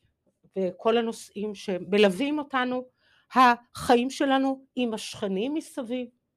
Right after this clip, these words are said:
אה, מה משתנה בהם, פחות פוליטיקה,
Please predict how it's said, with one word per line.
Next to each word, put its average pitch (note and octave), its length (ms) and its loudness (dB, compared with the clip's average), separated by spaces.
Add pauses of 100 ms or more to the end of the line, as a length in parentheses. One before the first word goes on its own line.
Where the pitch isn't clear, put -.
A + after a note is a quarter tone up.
(600)
אה, F3+ 300 -2 (120)
מה E3+ 200 2
משתנה F#3+ 500 -6
בהם, F#3+ 480 -6 (1000)
פחות E4 680 4
פוליטיקה, C4+ 680 0